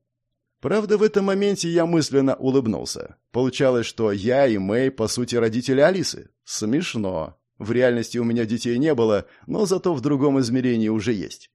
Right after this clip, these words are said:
Это, конечно, не совсем так, но со стороны выглядит похоже. И у меня имелась проблема посерьёзнее.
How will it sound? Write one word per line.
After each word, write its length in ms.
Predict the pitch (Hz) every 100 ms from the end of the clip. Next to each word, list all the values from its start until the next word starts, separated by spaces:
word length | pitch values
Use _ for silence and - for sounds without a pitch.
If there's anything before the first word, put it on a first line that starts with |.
| -
Это, 180 | 123 -
конечно, 340 | 135 120 117
не 140 | 107 110
совсем 420 | 120 123 185 185
так, 300 | 175 165 - - - - -
но 160 | 139 180
со 160 | 220
стороны 400 | 208 220 220 226
выглядит 440 | 202 202 202 208 202
похоже. 540 | 202 147 147 90 73 _ _ -
И 100 | 110
у 80 | 120
меня 280 | 127 156 160
имелась 320 | 165 165 156
проблема 460 | 147 143 156 156
посерьёзнее. 840 | - 147 147 147 175 120 85 55